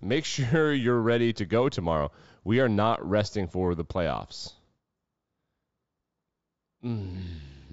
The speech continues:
your is misspelled. It's Y O U R, not Y O U apostrophe R E. <sighs> A B would definitely make that mistake. Would Bruce Arians make that mistake? I don't know.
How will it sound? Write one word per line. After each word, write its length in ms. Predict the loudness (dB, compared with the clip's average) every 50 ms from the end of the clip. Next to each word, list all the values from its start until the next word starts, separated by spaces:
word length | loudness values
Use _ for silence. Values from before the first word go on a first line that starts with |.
| -14 -8 -6
your 320 | -2 0 2 4 4 4
is 160 | 2 0 0
misspelled. 460 | -4 -4 -4 -2 0 0 2 2 2
It's 100 | 0 -2
Y 240 | -2 -2 -2 -2 -2 0
O 160 | 0 -2 -2
U 320 | -2 -4 -4 -4 -2 -2
R, 220 | 0 0 0 0 -2
not 320 | -2 -2 -2 -4 -4 -6 _ _ _ -14 -8
Y 280 | -4 -4 -2 -2 -4 -4 -4
O 300 | -2 -2 -2 -2 -2 -4
U 320 | -4 -4 -4 -4 -4 -6
apostrophe 540 | -8 -8 -8 -6 -6 -6 -8 -8 -8 -8 -6
R 180 | -4 -4 -6 -4
E. 300 | -6 -4 -4 -4 -4 -6 _ _ _ _ _ _ _ _ _ _ _ _ _ _ _ _ _ _ _ _ _ _ _ _ -20
<sighs> 60 | -20 -20 -18 -20 -20 -20 -18 -6 -2
A 140 | -2 0 2
B 160 | 2 2 2
would 120 | 2 0
definitely 300 | -2 -4 -4 -4 -4 -6
make 160 | -6 -8 -8 -8
that 120 | -10 -10
mistake. 320 | -10 -12 -10 -10 -12 -10 -8
Would 160 | -8 -8 -4
Bruce 240 | -4 -4 -4 -2 -2
Arians 300 | -2 -2 -2 -2 -4 -6
make 160 | -12 -12 -12
that 100 | -14 -16
mistake? 260 | -16 -16 -18 -16 -14
I 60 | -12 -10
don't 140 | -10 -8
know. 220 | -6 -6 -6 -8